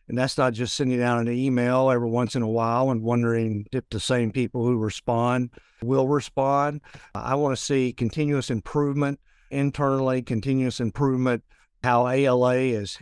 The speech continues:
helping our members, whether it's manufacturer's representative, a showroom, or, or manufacturer. We really need to do a better job communicating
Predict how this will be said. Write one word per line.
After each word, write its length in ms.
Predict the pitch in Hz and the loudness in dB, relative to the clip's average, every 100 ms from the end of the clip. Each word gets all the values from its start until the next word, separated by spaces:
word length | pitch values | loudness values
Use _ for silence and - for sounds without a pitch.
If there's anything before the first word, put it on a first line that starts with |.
| - | 2
helping 400 | 143 131 147 131 | 2 4 0 0
our 340 | 131 123 117 113 | -2 0 0 2
members, 520 | 117 120 127 139 123 | 2 2 2 -2 0
whether 300 | 117 113 107 | 0 0 -2
it's 140 | - | -2
manufacturer's 640 | 117 117 107 127 110 113 | 0 0 0 -2 -2 -2
representative, 640 | 113 101 104 120 127 123 113 | -2 -2 -4 -2 0 0 -2
a 40 | |
showroom, 460 | 104 143 123 120 120 | -2 0 2 2 0
or, 120 | 110 - | 0 -2
or 180 | 135 | 0
manufacturer. 880 | 117 123 120 110 131 123 - 131 117 _ _ _ - | 2 2 0 0 -2 -2 -4 -6 -6 _ _ _ -8
We 180 | 117 127 | -2 2
really 300 | 143 151 139 | 4 4 4
need 220 | 139 123 | 0 -2
to 60 | 123 | 0
do 100 | 120 | 0
a 40 | |
better 280 | 110 123 120 | 2 2 0
job 400 | 131 120 117 110 | 0 0 0 -2
communicating 840 | - 123 135 143 156 143 143 143 | -2 0 0 -2 -2 0 0 -2